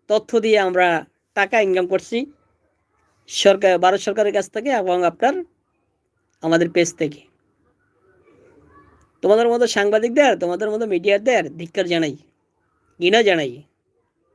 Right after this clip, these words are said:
আর যারা মসজিদ ভাঙছে, হয়তো আমরা মন থেকে প্রতিবাদ করতে পারি, আর বিচার দিলাম আমাদের আল্লাহর কাছে। আল্লাহ, তুমি সঠিক বিচার করো তাদের,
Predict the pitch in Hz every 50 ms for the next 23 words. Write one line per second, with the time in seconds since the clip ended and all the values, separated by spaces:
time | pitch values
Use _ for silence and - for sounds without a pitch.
0 | _ _ _ _ _ _ _ _ _ _ _ _ _ - _ _ _ _ _ _
1 | _ _ _ _ _ _ _ _ _ _ _ _ _ _ _ _ - 170 170 190
2 | 202 220 247 240 214 196 202 202 202 240 214 202 _ _ _ _ _ _ _ _
3 | - - 254 269 233 - 202 190 254 392 - _ _ _ _ _ _ _ _ _
4 | - 160 170 175 - - 220 208 202 202 220 220 214 214 202 190 190 - _ _
5 | _ _ _ _ _ _ _ - 180 185 180 196 190 208 202 202 180 190 190 196
6 | 196 - 196 175 175 165 156 151 147 175 - 311 - _ _ _ _ _ _ _
7 | - 165 160 156 165 185 - - 208 196 190 208 214 208 196 170 170 170 180 190
8 | - - 180 175 170 170 165 151 151 143 143 - - 151 - _ _ _ _ _
9 | _ _ _ _ _ _ _ _ _ _ _ _ _ _ _ _ _ _ - _
10 | _ _ _ _ _ _ _ _ _ _ _ _ _ _ _ - 185 202 220 233
11 | 240 240 240 240 233 - - _ _ _ _ _ _ _ _ - 196 196 190 -
12 | 214 202 196 214 214 233 254 - 269 240 240 - 233 233 254 294 240 226 214 208
13 | 233